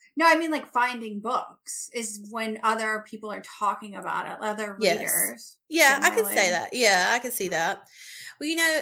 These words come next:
Speaker 2: and it, it, I think that has to do a lot with consistency as an author.
Speaker 1: Yeah.
Speaker 2: Because, you know, like, if you just, it's like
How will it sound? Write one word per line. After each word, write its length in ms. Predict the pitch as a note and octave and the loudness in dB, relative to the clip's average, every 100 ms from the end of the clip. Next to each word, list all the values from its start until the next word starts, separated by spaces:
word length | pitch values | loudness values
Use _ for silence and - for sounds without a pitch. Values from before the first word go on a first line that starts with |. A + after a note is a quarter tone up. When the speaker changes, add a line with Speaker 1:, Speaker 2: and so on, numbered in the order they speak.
| - | 0
Speaker 2:
and 260 | B3+ G#3+ - - | -2 -4 -12 -14
it, 280 | - - - A#3 | -14 -14 -14 -4
it, 100 | A#3+ B3 | 0 2
I 120 | C4 | 0
think 220 | C4+ D4+ B3+ | -4 -2 2
that 160 | B3 | 4
has 300 | B3+ B3 B3 | 4 4 4
to 100 | A#3 | 2
do 320 | G3+ A#3+ G#3+ E3 | 2 0 2 2
a 60 | |
lot 220 | G3+ F#3 | 2 2
with 120 | F#3+ - | 0 -4
consistency 680 | G3+ G3 G#3+ - - - F#3+ | -2 0 0 0 0 0 0
as 80 | F3+ | -2
an 140 | F3 | -2
author. 560 | F#3+ A3 B3 - F#3 - | 0 0 0 -4 -4 -4
Speaker 1:
Yeah. 280 | C4 C#3+ E3 | -4 -4 -2
Speaker 2:
Because, 300 | A#3+ C4+ A3+ | 2 4 4
you 80 | A#3+ | 4
know, 220 | A3+ A3 | 2 4
like, 240 | A3 G3 - | 4 2 0
if 140 | A3 A3 | -4 -2
you 120 | A3 | 0
just, 260 | A3+ A3+ - | 2 2 -2
it's 120 | C#4 | 0
like 140 | D#4+ | 0